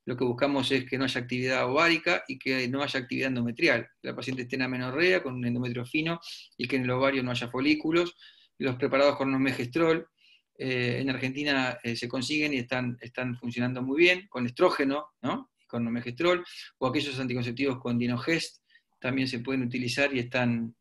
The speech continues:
y están muy bien. Y por supuesto el tratamiento continuo.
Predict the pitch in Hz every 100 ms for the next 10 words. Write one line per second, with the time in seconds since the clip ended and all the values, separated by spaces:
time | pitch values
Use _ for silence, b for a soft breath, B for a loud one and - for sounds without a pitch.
0 | - 123 123 120 120 117 113 104 B B
1 | B 139 135 147 156 165 170 139 131 135
2 | 131 127 123 120 110 101